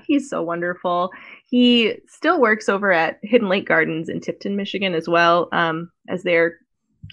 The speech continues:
curator. Um, I don't know if he's officially their curator, if he's more t-,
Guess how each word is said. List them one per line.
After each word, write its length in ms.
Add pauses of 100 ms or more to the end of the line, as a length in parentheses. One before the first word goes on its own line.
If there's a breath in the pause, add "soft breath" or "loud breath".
curator. 640 (220)
Um, 480 (920)
I 40
don't 120
know 160
if 40
he's 200
officially 680
their 160
curator, 480
if 160
he's 180
more 260
t-, 120